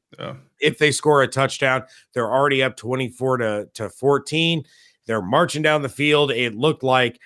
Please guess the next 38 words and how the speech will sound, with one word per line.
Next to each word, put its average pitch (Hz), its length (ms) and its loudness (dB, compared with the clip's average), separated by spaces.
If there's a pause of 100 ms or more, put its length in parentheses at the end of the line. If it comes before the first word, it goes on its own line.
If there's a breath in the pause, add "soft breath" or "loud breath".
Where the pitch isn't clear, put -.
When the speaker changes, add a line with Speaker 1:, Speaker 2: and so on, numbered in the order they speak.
(160 soft breath)
Speaker 2:
the 123 140 -2
wheels 127 400 -2
were 120 80 0
about 127 180 0
to - 80 -14
completely 131 440 -6
come 123 200 -4
off. 123 240 0 (200 soft breath)
Here 151 260 -6
comes 135 260 -2
Shaq 120 340 -2
Barrett, 117 340 0 (180)
strip - 480 -4
sack, 123 440 0 (200)
recovers 147 580 -2
the 135 80 -4
ball. 127 420 2 (200 loud breath)
The 107 100 -6
Bucs 131 300 0
are 127 80 -2
able 123 240 -2
to 113 60 -4
march 117 280 -2
down 127 200 0
the 113 60 -8
field, 120 440 -4 (280 soft breath)
put 143 300 -2
points 123 400 -2
on 127 300 0
the 110 60 0
board, 127 540 2 (220 soft breath)
and 117 220 -2
that 120 200 0
was 117 280 -6
a 123 180 0
massive 120 960 -4 (280 soft breath)
turning 123 400 -4
point. 117 440 -4